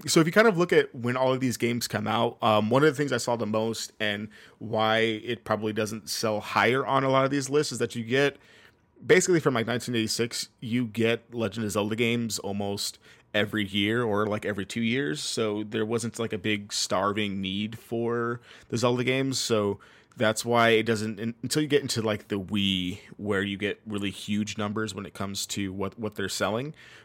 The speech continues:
But basically, you have The Legend of Zelda in nineteen eighty-six, The Adventures of Link in nineteen eighty-seven, A Link to the Past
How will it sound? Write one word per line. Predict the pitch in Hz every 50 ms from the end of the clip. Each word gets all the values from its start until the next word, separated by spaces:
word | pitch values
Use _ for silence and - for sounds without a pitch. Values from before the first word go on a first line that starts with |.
| _ _ -
But | 120 110 110 107 - -
basically, | 113 123 120 - - 127 120
you | 117
have | 110 107
The | 107
Legend | 113 120 123 131 123
of | 110
Zelda | 113 117 113 113 113 113 110 110 - _ _ _ _ _ _ _ _ -
in | 117
nineteen | 110 110 - - 104
eighty-six, | 98 98 98 - - 123 117 - - - - _
The | - 107 101
Adventures | 101 98 117 117 - 120 104
of | 110 98
Link | 107 104 104 101 - -
in | 104
nineteen | 98 95 95 - - 101
eighty-seven, | 95 92 95 - - 113 107 107 104 101 104 104 - - - - - - _
A | - 101
Link | 92 101 113 120 - -
to | - -
the | 107 101
Past | - - - 110 110 117 117 - - -